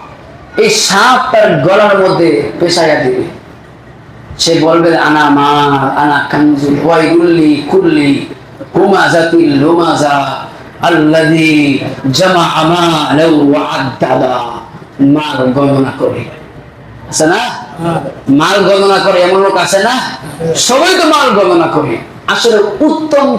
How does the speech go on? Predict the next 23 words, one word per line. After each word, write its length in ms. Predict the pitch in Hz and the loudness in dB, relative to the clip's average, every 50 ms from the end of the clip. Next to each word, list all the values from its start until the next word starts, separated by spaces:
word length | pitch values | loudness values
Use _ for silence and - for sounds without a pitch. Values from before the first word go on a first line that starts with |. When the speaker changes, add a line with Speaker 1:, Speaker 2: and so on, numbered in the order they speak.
| - - | -2 -2
Speaker 1:
পন্থা, 440 | 196 196 196 196 - - 151 143 139 143 - - - - - - - - - - - - - - - - - - - - - - - - | 0 0 0 0 -2 -2 -2 -2 -2 -4 -6 -8 -10 -14 -18 -20 -20 -20 -20 -20 -20 -20 -20 -20 -20 -20 -20 -20 -20 -20 -20 -12 -4 0
উত্তম 500 | 175 170 170 - - - - 165 147 139 - | 0 0 0 0 0 0 0 2 0 0 0
পন্থা 640 | 156 147 147 139 139 - 143 147 - - - - - - - - - - - - - - - - - - - - - - - | 0 0 0 -2 -2 -2 -2 -2 0 0 -2 -4 -6 -8 -14 -18 -20 -20 -20 -20 -20 -20 -20 -20 -20 -20 -20 -20 -14 -6 -4
আমরা 280 | 160 160 160 151 156 165 156 - - | -2 0 2 2 2 0 0 -2 -2
কেউ 400 | 175 180 180 180 180 175 170 170 165 | 0 0 2 2 2 2 4 2 2
জাকাত 400 | 160 143 147 147 143 135 131 139 | 2 0 0 0 -2 -2 -2 -2
দেই 100 | 135 123 | -2 -2
না। 420 | 120 117 117 113 113 - - - - - - - - - - - - - - - - - - - - - - | -2 -4 -6 -6 -8 -10 -12 -14 -16 -18 -20 -20 -20 -20 -20 -20 -20 -20 -20 -20 -20 -20 -20 -20 -12 -6 -4
আমরা 280 | 165 170 196 196 214 | -2 0 0 2 0
জ-, 320 | 214 214 151 214 202 214 202 | 0 0 0 0 0 0 0
আমরা 600 | 208 214 214 214 208 196 - - - - - - - - - - - - - - - - 131 | 0 2 2 2 2 2 2 2 0 0 -2 -4 -6 -10 -16 -20 -20 -20 -20 -12 -6 -4 -2
জাকাত 480 | - 190 190 196 233 226 226 - 170 | 0 0 2 2 2 2 2 0 0
দেই, 400 | 180 226 240 254 247 220 180 170 - - - - | 2 2 2 2 2 0 -2 -2 -6 -6 -6 -2
ওই 100 | 170 170 | 0 0
যে 80 | 190 - | 2 2
বললাম, 560 | 156 165 170 156 156 151 151 143 139 - - - - - | 2 2 2 2 2 2 2 2 0 -2 -4 -8 -8 -4
বেনামাজি, 680 | 127 139 165 175 180 180 - 175 165 - 135 139 127 - - - - - - - | -2 0 0 2 2 2 2 2 2 2 0 0 -2 -4 -6 -12 -18 -16 -8 -4
তারে 240 | 180 185 185 185 165 | 0 0 2 2 2
জাকাত 280 | 156 151 - 151 139 | 2 0 0 0 -2
দেই। 300 | 131 131 127 123 117 113 113 - - - - - - - - - - - - - - - - - - - - - - - - - - - - - - - | -2 -4 -4 -4 -4 -6 -8 -12 -16 -20 -20 -20 -20 -20 -20 -20 -20 -20 -20 -20 -20 -20 -20 -20 -20 -20 -20 -20 -20 -20 -18 -18 -18 -18 -18 -14 -8 -4
আমার 360 | - 165 196 208 208 180 175 | -2 0 0 2 2 2 2
মাল 380 | 175 170 180 196 214 233 240 233 | 2 2 2 2 2 2 0 0
সহি 720 | - - - 202 202 160 180 208 202 170 151 135 123 - | 0 0 0 2 2 2 2 2 4 2 2 2 0 -2